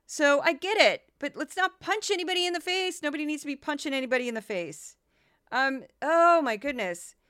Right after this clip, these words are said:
So this is an interesting, uh, clip. Uh, this next one was Fox News. I, I,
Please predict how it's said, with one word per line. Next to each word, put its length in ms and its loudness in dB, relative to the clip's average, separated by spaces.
So 260 -8
this 260 0
is 200 -4
an 100 -2
interesting, 720 -8
uh, 200 0
clip. 460 -4
Uh, 180 2
this 220 -6
next 280 -2
one 420 -2
was 640 0
Fox 400 2
News. 380 -2
I, 120 0
I, 80 4